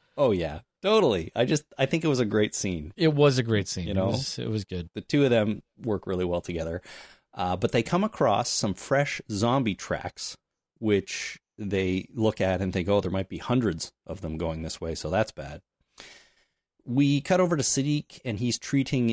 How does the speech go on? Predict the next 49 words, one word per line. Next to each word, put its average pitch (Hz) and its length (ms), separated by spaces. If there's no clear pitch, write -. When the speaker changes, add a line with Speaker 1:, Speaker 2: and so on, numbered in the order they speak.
Speaker 1:
Yumiko 120 560
in 113 80
the 101 80
infirmary 117 500
at 95 80
Alexandria. 107 880
Uh, 90 380
outside 120 400
the 104 60
window, 113 300
Michonne 107 600
is 92 180
training 101 540
Judith 98 540
with 98 180
the - 60
sword, 104 400
which 113 160
I 78 60
thought 76 220
was 76 100
pretty - 220
cool 82 240
looking. 143 320
Speaker 2:
Yep. - 160
Speaker 1:
And 104 220
then 110 640
Luke 139 520
asks - 680
Siddiq 127 420
if - 80
he 123 120
was 101 120
there 113 180
from 113 200
the 98 80
start, 117 340
and 101 60
he 101 80
says, 95 200
"No, 110 460
I 208 100
came 104 280
later. 98 460
Someone 101 260
brought 95 200
me 98 220
in, 92 340
but 82 180